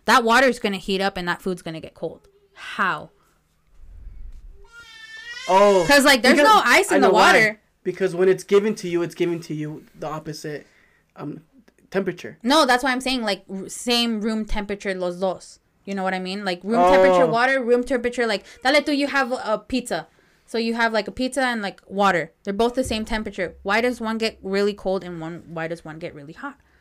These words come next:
Speaker 2: No, actually, I think they stay at the same amount of temperature, no?
Speaker 1: No,
Speaker 2: They
Speaker 1: because
Speaker 2: should.
Speaker 1: you're telling me if you leave a
Speaker 2: It,
Speaker 1: water
Speaker 2: it's,
Speaker 1: bottle
Speaker 2: it, it
Speaker 1: outside, it's gonna be th-, room temperature still?
Speaker 2: If you leave a water bottle outside through the night, it's gonna be cold.
Speaker 1: No, like, in the daytime way.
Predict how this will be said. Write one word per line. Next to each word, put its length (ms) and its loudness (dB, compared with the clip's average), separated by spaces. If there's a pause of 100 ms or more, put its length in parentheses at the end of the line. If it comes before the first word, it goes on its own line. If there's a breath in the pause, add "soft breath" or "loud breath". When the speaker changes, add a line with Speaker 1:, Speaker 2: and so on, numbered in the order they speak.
(100)
Speaker 2:
No, 400 -4
actually, 400 -2
I 120 4
think 200 4
they 80 4
stay 200 2
at 180 2
the 60 -8
same 360 -4
amount 320 0
of 60 -12
temperature, 380 -4
no? 360 -2
Speaker 1:
No, 360 2
Speaker 2:
They 60 6
Speaker 1:
because 60 0
Speaker 2:
should. 300 6
Speaker 1:
you're 80 4
telling 280 2
me 120 0
if 100 -4
you 80 -2
leave 160 0
a 60 2
Speaker 2:
It, 40 4
Speaker 1:
water 180 4
Speaker 2:
it's, 80 4
Speaker 1:
bottle 220 6
Speaker 2:
it, 40 4
it 60 6
Speaker 1:
outside, 320 0
it's 120 -2
gonna 200 -4
be 180 -4
th-, 180 -10
room 240 -4
temperature 420 -8
still? 320 -6 (200 soft breath)
Speaker 2:
If 160 0
you 120 0
leave 120 0
a 60 4
water 240 2
bottle 240 2
outside 340 0
through 100 -2
the 100 -2
night, 200 -4
it's 100 -6
gonna 100 -4
be 120 -8
cold. 380 -8 (680)
Speaker 1:
No, 180 4
like, 280 2
in 140 -2
the 80 0
daytime 520 -12
way. 140 -20